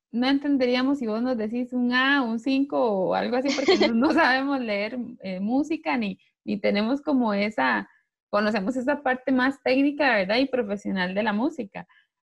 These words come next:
Speaker 1: Pero, este, sí, sí me generaba la duda de cómo se dividen, ¿verdad? Y, y cómo te sentís en esa, en esa, digamos, colocación de voz,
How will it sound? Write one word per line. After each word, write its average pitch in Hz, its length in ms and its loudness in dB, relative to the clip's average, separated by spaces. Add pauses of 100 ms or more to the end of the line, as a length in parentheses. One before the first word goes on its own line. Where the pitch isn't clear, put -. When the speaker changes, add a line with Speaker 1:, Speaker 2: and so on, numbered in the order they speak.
(240)
Speaker 1:
Pero, 233 480 2
este, 196 600 0
sí, 240 500 0
sí 214 140 0
me 254 120 4
generaba 226 480 2
la 269 160 2
duda 254 280 2
de 226 180 -2
cómo 214 280 0
se 269 140 0
dividen, 247 580 2
¿verdad? 190 380 0
Y, 208 260 -4 (240)
y 180 100 -12
cómo 208 280 -2
te 285 120 0
sentís 254 640 0
en 208 180 -2
esa, 208 560 0 (600)
en 208 140 0
esa, 202 360 2
digamos, 247 500 0
colocación 220 840 -2
de 247 100 2
voz, 269 380 0